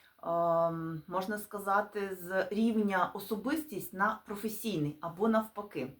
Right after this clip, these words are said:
Якщо ви працюєте, то у вас є відносини на професійному рівні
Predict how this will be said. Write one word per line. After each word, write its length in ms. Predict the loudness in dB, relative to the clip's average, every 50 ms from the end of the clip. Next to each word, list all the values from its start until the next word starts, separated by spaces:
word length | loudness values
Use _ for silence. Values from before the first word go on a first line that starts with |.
| _
Якщо 240 | -20 -14 -8 -4 -2
ви 100 | -2 -2
працюєте, 580 | -4 -6 -10 -10 -6 -4 -4 -2 -2 -4 -6 -10
то 140 | -10 -10 -10
у 60 | -4
вас 180 | -2 -2 -2 -2 -4 -8
є 160 | -6 -6 -6
відносини 600 | -6 -6 -8 -6 -6 -6 -6 -6 -6 -8 -6 -6
на 80 | -6 -6
професійному 760 | -6 -8 -12 -12 -12 -12 -12 -8 -8 -6 -4 -4 -4 -6 -6
рівні 420 | -6 -4 -4 -2 -2 -4 -4 -6